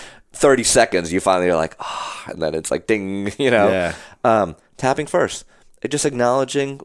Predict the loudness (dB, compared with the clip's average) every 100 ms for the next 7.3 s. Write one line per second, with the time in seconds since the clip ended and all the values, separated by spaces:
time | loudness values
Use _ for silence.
0 | -4 -2 0 -2 -4 -4 -4 -2 -2 -4
1 | -6 -4 0 0 -2 -6 -8 _ _ _
2 | -10 0 0 0 -4 -2 0 -2 -6 _
3 | _ _ -6 -2 2 4 4 2 0 0
4 | -2 -4 -4 -2 0 0 0 -2 -2 -4
5 | -4 -2 -4 0 0 2 2 2 2 2
6 | -2 -4 -6 -6 -6 -6 -6 -2 0 0
7 | -2 -6